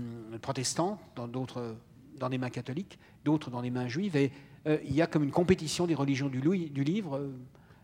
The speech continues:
l'islam est un peu en dehors du débat. Mais, euh, vous avez pu voir quelques, une magnifique, euh, série d'émissions récentes à la, à la télévision sur le dossier. Euh, les manuscrits de la mer Morte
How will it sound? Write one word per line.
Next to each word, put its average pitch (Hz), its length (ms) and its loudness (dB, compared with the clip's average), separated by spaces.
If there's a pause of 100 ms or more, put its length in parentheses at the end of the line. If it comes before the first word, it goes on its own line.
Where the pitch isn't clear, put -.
l'islam 151 420 -2
est 123 100 -4
un 135 80 -4
peu 135 300 -2
en 131 100 -4
dehors 131 200 -2
du 123 100 -8
débat. 131 280 -4 (400)
Mais, 151 400 8
euh, 135 360 6
vous 123 200 -4
avez 127 140 2
pu 139 140 -2
voir 131 280 2
quelques, 143 220 -6
une 135 100 -2
magnifique, 151 520 -2
euh, 123 100 -2 (400)
série 165 300 0
d'émissions 151 400 0
récentes 151 380 -4
à 139 60 -2
la, 123 160 -4
à - 60 -6
la 127 80 -4
télévision 131 360 -2
sur 139 160 -8
le 131 80 -4
dossier. 180 440 -2 (320)
Euh, 120 60 0
les 127 100 4
manuscrits 151 360 0
de 151 40 0
la 135 80 4
mer 131 160 -2
Morte 180 340 -2